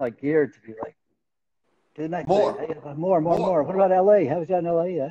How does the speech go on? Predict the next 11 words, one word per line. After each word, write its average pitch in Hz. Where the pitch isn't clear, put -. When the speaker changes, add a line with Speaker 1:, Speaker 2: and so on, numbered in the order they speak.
Speaker 1:
yeah. 139
You 160
know, 143
it's 131
like, -
it's -
pushing 156
harder 131
and 120
harder. 131
Speaker 2:
Yeah, 185